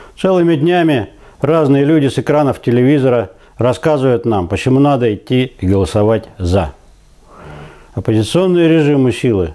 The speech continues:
выступает резко против, хоть и по разным мотивам. В чём тут дело? Политика каких классов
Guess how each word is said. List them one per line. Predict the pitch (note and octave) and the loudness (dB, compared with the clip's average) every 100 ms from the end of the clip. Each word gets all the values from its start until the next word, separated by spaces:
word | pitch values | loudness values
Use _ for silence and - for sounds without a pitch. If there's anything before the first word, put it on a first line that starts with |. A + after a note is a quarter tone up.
| - | -6
выступает | F#2+ - G2 C3+ C#3 D3 | -6 -4 -4 0 -2 0
резко | A2+ A#2+ - | -2 -2 -2
против, | - A2 F#2+ - D#2 - - - - _ - | -2 -2 -2 -4 -14 -20 -20 -20 -20 _ -8
хоть | C#3+ A2+ | -6 -4
и | |
по | A2+ | 0
разным | A#2 A#2 G#2 | 0 0 0
мотивам. | G#2 G2 G#2+ F2 D2 D2 - - _ _ - - - - - - - - | 0 -2 -2 -4 -4 -10 -20 -20 _ _ -20 -20 -20 -20 -20 -20 -20 -20
В | - | -4
чём | F3 F3+ | -4 -2
тут | D#3 C3 | -2 0
дело? | C3+ G#2+ E2 D#2+ - - - - - - - - - - - - | 2 0 -2 -8 -20 -20 -20 -20 -20 -20 -20 -18 -18 -20 -20 -4
Политика | B2 F#3+ F3 F3 D#3 - | -2 0 -2 -2 -2 -2
каких | D3+ C#3+ D#3+ - | -4 -2 -2 -2
классов | C3+ C#3 C#3 - G2 - | 0 0 0 -2 -8 -10